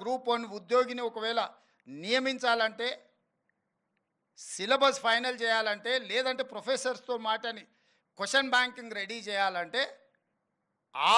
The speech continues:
పని చేసేవాడు అంతకంటే కొంచెం పై చదువు ఉన్నోడు, జ్ఞానం ఉన్నోడు, అవగాహన ఉన్నోడు అందులో ఉండాలన్నది నా ఆలోచన. నిరుద్యోగులకు రాజకీయ పార్టీలలో మేము ఉద్యోగం ఇయ్యలేదు, మేము టికెట్ ఇయ్యలేదు అంటే వాడిని తీసుకొచ్చి పబ్లిక్ సర్వీస్ కమిషన్ మెంబర్ని చేస్తే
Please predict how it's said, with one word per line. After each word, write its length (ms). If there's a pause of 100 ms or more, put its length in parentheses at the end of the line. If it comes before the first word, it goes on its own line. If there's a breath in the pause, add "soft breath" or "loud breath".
(140)
పని 260
చేసేవాడు 520
అంతకంటే 480
కొంచెం 260
పై 80 (120)
చదువు 280
ఉన్నోడు, 260 (120)
జ్ఞానం 380
ఉన్నోడు, 320
అవగాహన 420
ఉన్నోడు 280
అందులో 240 (100)
ఉండాలన్నది 580
నా 40 (120)
ఆలోచన. 300 (1160)
నిరుద్యోగులకు 680 (120)
రాజకీయ 340 (140)
పార్టీలలో 600
మేము 240
ఉద్యోగం 380 (100)
ఇయ్యలేదు, 460
మేము 180
టికెట్ 300
ఇయ్యలేదు 300
అంటే 120 (380 loud breath)
వాడిని 220
తీసుకొచ్చి 340 (100)
పబ్లిక్ 300
సర్వీస్ 320
కమిషన్ 400
మెంబర్ని 400
చేస్తే 180